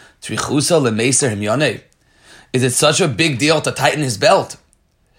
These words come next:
What's the big deal? The guy started his Suda, so tighten your belt and then go ahead and daven. Why is it that loosening your belt is a reason to, um, to, to therefore not stop your Suda? But Oid,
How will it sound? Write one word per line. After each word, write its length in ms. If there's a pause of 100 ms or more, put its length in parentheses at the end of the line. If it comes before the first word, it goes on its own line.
(320)
What's 160
the 80
big 140
deal? 260
The 100
guy 160
started 340
his 140
Suda, 320
so 160
tighten 320
your 80
belt 340
and 140
then 160
go 140
ahead 140
and 80
daven. 340 (400)
Why 220
is 260
it 80
that 120
loosening 380
your 80
belt 400 (340)
is 140
a 80
reason 480 (300)
to, 260
um, 480 (1000)
to, 180
to 160
therefore 320
not 160
stop 240
your 80
Suda? 320
But 220
Oid, 480